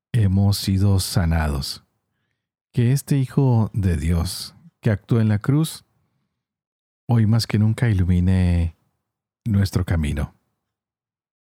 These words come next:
El que asombró a las naciones siga asombrando nuestras vidas. El que con su muerte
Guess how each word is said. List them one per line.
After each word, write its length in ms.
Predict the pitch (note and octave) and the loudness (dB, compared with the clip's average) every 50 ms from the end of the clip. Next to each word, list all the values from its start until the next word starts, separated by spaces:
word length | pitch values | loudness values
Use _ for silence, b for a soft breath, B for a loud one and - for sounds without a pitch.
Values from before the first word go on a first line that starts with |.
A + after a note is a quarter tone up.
| _ _ _ _ _ _ | _ _ _ _ _ _
El 240 | - A#2 A#2 A#2 A#2 | 0 0 0 0 -2
que 180 | - - B2+ A2+ | -2 0 0 2
asombró 420 | A2 G#2 - G#2 F#2 F2 F#2 F#2 | 2 0 0 0 0 0 2 2
a 40 | F#2+ | 2
las 140 | G2+ G#2 F#2+ | 2 2 2
naciones 540 | F#2+ F#2+ F#2+ - - G2 F#2+ G#2 B2+ C#3+ | 2 0 0 0 0 0 2 2 0 -2
siga 360 | - - - F#2 F2 F#2+ F#2 F#2 | -2 -4 -4 -2 -2 0 -2 -2
asombrando 640 | - - G#2+ G2 - - F2+ F2 F#2 F#2 F2+ F#2+ F#2+ | -2 -2 -4 -2 -2 -2 -2 0 0 0 0 0 0
nuestras 400 | F#2 F#2 F#2 - - F#2 E2+ E2+ | 0 0 -2 -2 -2 -4 -2 -2
vidas. 460 | F#2+ F#2+ F2 D#2 D2+ D#2 - - - _ _ _ _ _ _ _ _ _ _ _ _ _ _ _ _ _ - | -2 -2 0 -2 -4 -6 -8 -12 -18 _ _ _ _ _ _ _ _ _ _ _ _ _ _ _ _ _ -2
El 140 | A#2+ A#2+ | -2 0
que 160 | A2+ - C3 A#2+ | 0 0 -2 0
con 140 | B2 B2 | 0 0
su 140 | A2 - A2+ | 0 0 0
muerte 600 | G2 F#2+ G#2+ A2+ A#2 A#2 - - D#3 D3+ D#3+ D#3 | 2 2 2 2 2 0 -2 -2 -2 -2 -2 -2